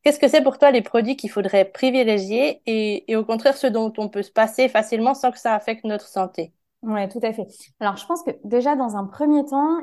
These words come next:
Speaker 2: il faut bien se rappeler quand on fait ses courses de toujours regarder les prix au kilo et comparer les prix au kilo entre eux. Ça paraît assez évident, dit comme ça, mais en réalité, on peut, bah, ne pas avoir l'habitude de le faire ou ne pas avoir le réflexe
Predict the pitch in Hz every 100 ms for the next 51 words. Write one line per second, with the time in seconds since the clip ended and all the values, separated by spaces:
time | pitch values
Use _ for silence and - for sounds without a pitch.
0 | - 220 220 196 240 247 240 285 285 214
1 | 190 - 311 302 233 269 269 208 196 262
2 | 302 214 208 285 226 147 285 226 - -
3 | 269 240 220 - _ _ _ _ - 294
4 | 330 320 254 254 254 247 233 - 208 220
5 | - 269 220 - 220 233 226 220 202 190
6 | 214 214 214 214 269 240 214 233 294 294
7 | 208 190 226 233 220 285 320 - _ _
8 | _ _ 220 240 254 240 226 226 311 226
9 | 202 269 294 190 185 190 190 247 262 247
10 | 240 226 226 208 208 196 302 277 208 202
11 | 226 254 226 196 233 233 220 214 -